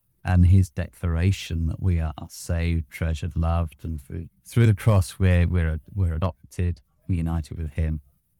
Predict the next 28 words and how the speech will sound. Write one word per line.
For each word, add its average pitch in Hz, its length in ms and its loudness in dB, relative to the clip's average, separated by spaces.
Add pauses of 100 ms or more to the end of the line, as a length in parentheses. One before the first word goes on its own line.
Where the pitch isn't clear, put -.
(120)
We 87 140 2
just - 340 0
preach 113 340 0
the 113 60 -4
gospel 107 400 0
to 104 140 -2
ourselves, 101 840 0 (540)
and 120 200 2
we 135 100 2
should - 180 -4
not 156 120 0
be 156 80 -2
surprised 101 720 -2 (920)
when 120 180 2
we 95 80 4
fall 87 240 -2
apart 76 520 -4 (380)
and 98 100 2
our 92 80 6
ministries 90 460 4
fall 85 240 -10
apart. - 400 -16 (560)
So - 140 -4
I 107 40 2
was 101 100 0
talking 107 180 0
about 104 200 0
realism. 104 600 2